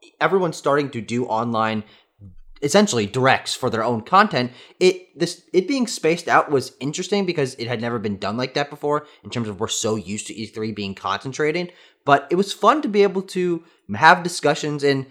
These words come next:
from my perspective, make videos about things at a more consistent rate rather than cramming everything into four days, because I had a hell of a time recording the reactions and discussions and putting out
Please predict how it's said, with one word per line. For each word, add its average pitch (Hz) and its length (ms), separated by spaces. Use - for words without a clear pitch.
from 131 140
my 135 180
perspective, 123 520
make 120 280
videos 123 500
about 123 320
things 104 320
at 139 100
a 143 60
more 156 160
consistent 139 680
rate 147 280
rather 110 240
than 107 120
cramming 131 400
everything 107 220
into 98 160
four 107 240
days, 101 260
because 98 360
I 147 160
had 135 400
a 98 60
hell 151 220
of 123 80
a 120 80
time 110 320
recording 117 380
the 107 80
reactions 120 500
and 104 100
discussions 104 480
and 98 140
putting 143 240
out 110 200